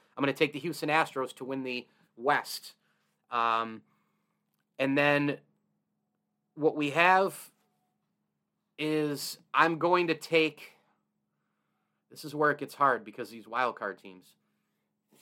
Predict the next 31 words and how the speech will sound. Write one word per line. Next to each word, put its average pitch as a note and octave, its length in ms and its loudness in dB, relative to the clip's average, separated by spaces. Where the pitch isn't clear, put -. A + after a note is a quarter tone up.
Um, A#2 380 -6
and A#2+ 120 -4
as B2+ 160 -2
you C#3 80 -4
know, B2+ 200 4
they've A#2+ 240 2
added, B2 420 0
you B2+ 80 -12
know, B2 100 0
they, A#2+ 240 0
they've B2 220 -8
added B2+ 280 -2
the C3 140 -8
extra B2+ 340 -6
one. G2+ 260 -10
So B2 380 0
I'm E3+ 260 6
going F3 280 4
to D#3 80 0
go D3 240 4
wild D3 480 4
card C3+ 320 2
teams. C3 540 -8
I C#3 100 0
am C#3+ 160 -2
going C3+ 420 -4
to - 160 -14
go B2 440 2
Tampa E3 360 -2
Bay D#3+ 260 2
Rays. C#3 760 -2